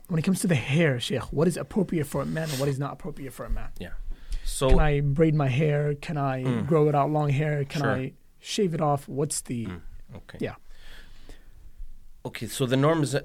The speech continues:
Speaker 2: we're gonna talk about the norms in society in America today.
Speaker 1: Okay.
Speaker 2: We're gonna, we'll, and then we'll kind of deviate a little bit about Muslim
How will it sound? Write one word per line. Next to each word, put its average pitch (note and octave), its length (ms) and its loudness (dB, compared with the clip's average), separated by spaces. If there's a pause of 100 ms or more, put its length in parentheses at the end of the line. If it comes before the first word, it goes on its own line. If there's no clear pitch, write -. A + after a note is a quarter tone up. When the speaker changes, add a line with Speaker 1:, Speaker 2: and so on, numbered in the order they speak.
(100)
Speaker 2:
we're C3 120 0
gonna D#3 140 2
talk D#3 160 0
about C#3+ 160 0
the C3 60 0
norms C3 260 0
in A#2+ 60 -2
society B2 580 -2
in A2+ 160 -4
America G#2+ 360 -2
today. D#2+ 360 -6
Speaker 1:
Okay. C3+ 300 -6
Speaker 2:
We're A#2+ 160 -2
gonna, C3 140 -6
we'll, C3+ 140 0 (240)
and A#2 160 -2
then C3 200 2
we'll B2+ 100 0
kind B2+ 220 2
of G2+ 120 -6
deviate B2 360 0
a - 20 -2
little A#2+ 180 0
bit A2 120 -2
about G#2 340 -2 (460)
Muslim D3+ 640 2